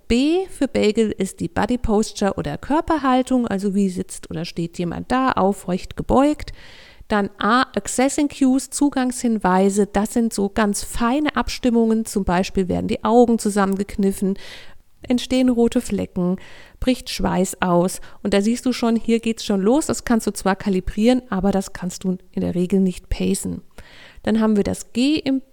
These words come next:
Bagel, Gestures, Gesten, also die Handbewegungen. Dann haben wir das E für Eye Movements, die Augenbewegung, also die Augenzugangshinweise. Und das L für Language Patterns, die Sprachmuster, das,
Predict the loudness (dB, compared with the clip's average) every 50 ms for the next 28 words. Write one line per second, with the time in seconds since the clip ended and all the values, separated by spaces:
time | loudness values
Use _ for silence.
0 | -4 0 2 4 4 4 6 6 6 8 6 4 2 0 -14 -16 -6 0 0 0
1 | 0 0 -4 -8 -4 -4 -4 -4 -4 -10 -8 -2 0 2 2 2 2 -2 -4 -2
2 | -2 0 0 0 -2 -4 -8 -8 -10 -6 -4 -2 0 0 -2 -2 -2 -2 -2 0
3 | 0 0 0 2 4 4 4 4 4 2 0 -2 -4 -10 -20 -20 -20 -18 -14 -6
4 | -2 0 0 0 0 0 0 0 0 0 0 0 0 0 -2 -4 0 4 6 6
5 | 4 4 2 -4 -4 -2 -2 2 4 6 6 6 8 8 8 8 8 8 6 4
6 | 4 4 6 4 2 -2 -6 -12 -12 -10 -2 2 6 6 6 6 6 6 6 6
7 | 6 6 4 6 6 4 4 4 2 0 0 0 0 2 0 0 0 0 -4 0
8 | 4 6 6 6 6 4 2 2 0 2 4 4 4 6 6 6 6 6 6 6
9 | 4 2 2 0 -6 -18 -20 -20 -14 -6 -2 -2 0 0 -2 -4 -6 -8 -2 2
10 | 6 8 10 10 10 8 6 -2 -8 0 2 2 4 4 4 4 4 4 6 4
11 | 4 4 2 -8 -4 -2 -2 0 0 0 2 2 4 4 2 0 -4 -8 -12 -14
12 | -18 -20 -16 -8 -2 -2 -2 -2 -2 -6 -4 -2 0 2 2 2 2 2 2 2
13 | 2 2 0 0 2 4 4 4 2 -2 -10 -20 -20 -12 -4 0 0 2 0 0
14 | -4 -10